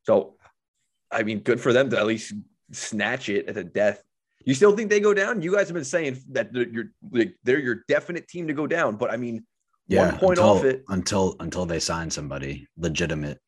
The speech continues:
Speaker 2: in a sense. Like, I don't know if Chris Wood is gonna be the savior up front that they need. Kieran Trippier is a great signing, but, you know,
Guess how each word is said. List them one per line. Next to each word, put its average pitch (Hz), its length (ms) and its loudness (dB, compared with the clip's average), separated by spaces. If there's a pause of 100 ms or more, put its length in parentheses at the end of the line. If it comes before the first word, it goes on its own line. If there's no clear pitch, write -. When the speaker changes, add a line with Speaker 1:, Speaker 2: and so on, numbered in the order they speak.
(320)
Speaker 2:
in 76 100 -8
a 71 60 -6
sense. 71 360 -4
Like, - 220 -6
I 87 80 -2
don't 90 100 0
know 87 60 0
if 80 100 -6
Chris - 300 -4
Wood 82 180 -4
is 76 120 -6
gonna 76 180 -8
be 71 200 -6
the 135 100 -8
savior 71 600 -6
up - 160 -8
front 76 440 -8
that 78 120 -12
they 73 100 -8
need. 71 400 -8
Kieran 85 240 -2
Trippier 76 340 -4
is 71 100 -6
a 71 40 -12
great 69 260 -6
signing, 78 520 -2
but, 69 180 -6 (680)
you 180 80 -4
know, - 240 -10